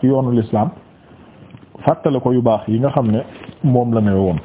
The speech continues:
mbaax gi ne woon. Moo tax gis nañ sànq ci riwaayu Imaam Ahmad bi, ni ko doom ji di wax, di ko fàttale soxbatu Rasulullah sallallahu alayhi wasallam.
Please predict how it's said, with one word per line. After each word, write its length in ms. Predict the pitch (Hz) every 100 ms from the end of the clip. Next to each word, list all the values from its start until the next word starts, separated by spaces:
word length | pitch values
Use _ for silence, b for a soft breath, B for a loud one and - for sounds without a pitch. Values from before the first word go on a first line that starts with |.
| -
mbaax 300 | 107 110 110
gi 80 | 110
ne 200 | 110 98
woon. 180 | 90 80
Moo 180 | 104 107
tax 160 | 110
gis 160 | 117 120
nañ 140 | 107
sànq 280 | 104 127 -
ci 80 | 135
riwaayu 380 | 123 113 104 101 -
Imaam 260 | 127 120 117
Ahmad 280 | - 104 90
bi, 140 | 101 107
ni 100 | 113
ko 100 | 113
doom 240 | 113 107
ji 60 | 101
di 80 | 98
wax, 180 | 82 - B B B B B -
di 60 | 90
ko 120 | 104
fàttale 380 | 135 131 139 120
soxbatu 440 | 135 - 131 131
Rasulullah 580 | 120 113 117 110 101 95
sallallahu 240 | 110 95
alayhi 80 | 90
wasallam. 160 | 87